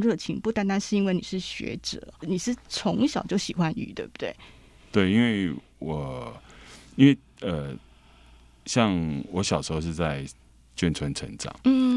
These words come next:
Speaker 2: 对，其实所以能够接触到外界的事物其实不多。
Speaker 1: 哦。
Speaker 2: 对，那唯一让我感到开心或兴奋的话，大概就是早上我的奶奶带我去菜市场。
Speaker 1: OK。
Speaker 2: 对，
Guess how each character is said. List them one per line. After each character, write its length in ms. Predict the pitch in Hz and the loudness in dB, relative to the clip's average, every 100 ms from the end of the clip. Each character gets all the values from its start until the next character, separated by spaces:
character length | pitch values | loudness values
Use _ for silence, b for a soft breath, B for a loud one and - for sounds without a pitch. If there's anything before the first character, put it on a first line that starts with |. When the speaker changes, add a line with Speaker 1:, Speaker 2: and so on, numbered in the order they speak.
| 262 | 2
Speaker 2:
对， 180 | - 78 | 0 0
其 180 | - 85 | 0 -2
实 60 | |
所 100 | 80 | 2
以 100 | 104 | 4
能 140 | 82 76 | 4 0
够 140 | 90 | -2
接 220 | 82 87 | -2 -2
触 160 | 85 82 | -2 -2
到 160 | 78 76 | -2 0
外 280 | 82 73 67 - | 0 -2 -6 -10
界 180 | 78 67 | -8 -8
的 120 | 65 | -6
事 180 | - - | -8 -8
物 160 | 131 | -10
其 140 | 120 123 | -10 -12
实 100 | - | -12
不 120 | - - | -14 -12
多。 220 | 120 117 | -12 -4
Speaker 1:
哦。 480 | 226 240 240 240 240 | 0 0 0 -2 -2
Speaker 2:
对， 160 | 247 73 | -2 -2
那 320 | 76 85 80 80 | 2 2 0 -2
唯 200 | 80 87 | -2 0
一 80 | |
让 160 | 95 95 | 2 2
我 160 | 76 67 | 0 -6
感 220 | - 55 | -12 -10
到 240 | 73 71 67 | -8 -8 -8
开 220 | - 73 | -6 -6
心 220 | - 73 | -4 -4
或 100 | 73 | -4
兴 240 | 71 73 | -4 -6
奋 160 | 73 69 | -6 -6
的 80 | 58 | -6
话， 160 | - | -8
大 140 | 127 156 | -4 -4
概 80 | 143 | -2
就 100 | 156 | -4
是 140 | 143 | -4
早 160 | - - | -6 -8
上 260 | - 139 | -6 -6
我 160 | - 123 | -6 -10
的 240 | 123 110 - | -10 -10 -10
奶 160 | 117 | -10
奶 160 | 107 120 | -10 -10
带 160 | 139 135 | -8 -8
我 140 | 110 | -6
去 200 | - 139 | -8 -8
菜 160 | - - | -8 -8
市 160 | - | -8
场。 200 | - - - | -8 -10 -2
Speaker 1:
OK。 360 | 262 262 226 214 220 220 | -2 -2 -4 -4 -4 -4
Speaker 2:
对， 180 | - 135 | -2 -2